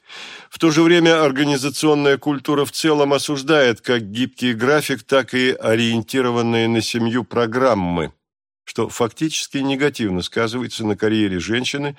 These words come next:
решившей воспользоваться благами корпоративной политики. Наши собеседницы занимали руководящие должности высшего звена, но даже сбалансировав в значительной степени работу и семью –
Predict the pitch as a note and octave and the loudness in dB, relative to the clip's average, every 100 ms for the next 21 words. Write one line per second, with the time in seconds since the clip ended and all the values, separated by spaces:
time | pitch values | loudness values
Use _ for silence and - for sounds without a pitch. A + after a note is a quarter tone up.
0 | - - - - - A#2+ C3 - C3+ - | -16 -20 -20 -12 -2 0 0 -2 -4 -4
1 | B2 A#2+ G#2+ - B2 A#2+ G#2 A2 G2+ - | -2 0 0 -2 -2 -2 0 -2 -2 -2
2 | G#2 F#2+ _ _ _ E2+ G2+ A#2+ G#2+ G#2+ | -2 -2 _ _ _ -4 0 0 2 0
3 | G#2+ F#2 G2 - G2 F2+ A2 G2 G2+ F#2+ | 0 -2 -4 -2 -4 -2 -4 -2 -2 -4
4 | G#2 F#2+ D2 - - - - - _ _ | -4 -4 -4 -10 -20 -18 -20 -20 _ _
5 | _ _ _ _ _ _ _ _ _ _ | _ _ _ _ _ _ _ _ _ _
6 | _ _ C#3+ E3+ D#3+ E3 D3+ D#3+ D#3 D3+ | _ _ 0 2 4 2 2 2 2 2
7 | E3+ E3 F3 E3 D#3 D3 D3 D3+ D#3 D3 | 2 2 0 0 -2 0 0 2 2 0
8 | C#3+ C3 D3+ D3+ C#3+ A2+ - A#2+ A2+ B2+ | -2 -2 -2 0 2 0 0 -2 0 0
9 | C3 A#2 A#2+ - A#2+ B2 A#2+ - A#2+ A2 | 0 0 -4 -2 -4 -4 -4 -4 -4 -4
10 | A#2+ E3+ E3 F#2+ G#2+ A#2 G#2 G2+ A2+ A2+ | 0 2 2 2 2 0 -2 -2 -2 0
11 | G#2+ F#2 E2+ A#2 A#2 - C#3 C3 G#2+ G2 | -2 -4 -2 0 0 -2 -4 -2 -2 -4
12 | - - F#2 A2 - G2 G2+ G2+ - A#2+ | -6 -8 -4 -2 -4 -6 -2 -2 -4 -4
13 | G#2 G#2 G#2+ A2 A2 G#2+ A2 - A2 - | -2 0 0 0 0 -4 -4 -6 -6 -4
14 | C3+ E3+ F#3 | -2 0 -2